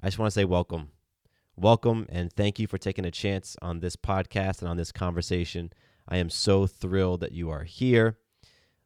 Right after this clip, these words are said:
Once again, I'm Matthew Bivens, and as I like to say, I am your balanced lifestyle coach. And when I say that, I mean it. I'm your coach.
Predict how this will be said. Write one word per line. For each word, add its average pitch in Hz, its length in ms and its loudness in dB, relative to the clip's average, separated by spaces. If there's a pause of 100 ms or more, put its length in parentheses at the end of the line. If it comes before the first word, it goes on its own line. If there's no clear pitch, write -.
Once 110 220 0
again, 104 360 4 (100)
I'm 123 160 6
Matthew 123 280 4
Bivens, 95 480 6
and 92 340 0 (320)
as 107 180 2
I 120 60 6
like 123 220 4
to 107 100 -4
say, 120 380 6
I 110 260 4
am 101 460 2
your 92 720 4 (200)
balanced 101 760 0 (140)
lifestyle 98 500 -2
coach. - 540 -2 (480)
And 95 120 -2
when 107 120 2
I 104 80 4
say 151 300 4
that, 104 260 4 (340)
I 98 80 0
mean 131 240 4
it. - 320 -2 (600)
I'm 110 160 -2
your 120 120 2
coach. - 540 2